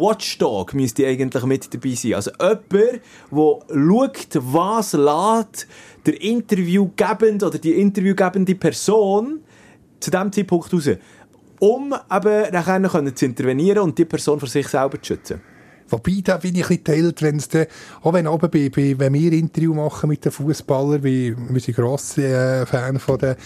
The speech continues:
Speaker 2: von der Berner Pressechef, aber wenn die hinten dran stehen, ist doch automatisch, dass die Spieler das wissen und weniger authentische Antworten dann geben, eben im Wissen, oh,
Speaker 1: Ja.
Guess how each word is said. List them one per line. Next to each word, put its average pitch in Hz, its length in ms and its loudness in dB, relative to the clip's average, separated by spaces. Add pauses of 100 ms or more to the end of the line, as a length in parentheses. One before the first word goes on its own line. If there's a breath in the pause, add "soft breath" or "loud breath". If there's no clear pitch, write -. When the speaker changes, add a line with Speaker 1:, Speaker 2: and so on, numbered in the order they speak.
(220 loud breath)
Speaker 2:
von - 140 -6
der 135 80 0
Berner 127 320 0
Pressechef, 135 760 -4
aber 131 220 -2
wenn 131 80 2
die 139 160 -2
hinten 143 280 2
dran 131 320 0
stehen, - 260 -2
ist 131 200 -8
doch - 140 -2
automatisch, 120 960 -2 (420 loud breath)
dass - 160 -4
die - 80 -16
Spieler 139 240 -2
das 127 280 -4
wissen 156 480 0
und 127 240 -4
weniger 147 440 0 (100)
authentische 123 1040 -4
Antworten 135 800 -2 (360 loud breath)
dann 139 160 0
geben, 147 380 0
eben 143 240 0 (300)
im 147 60 0
Wissen, 165 400 0
oh, 135 120 0
Speaker 1:
Ja. 170 360 2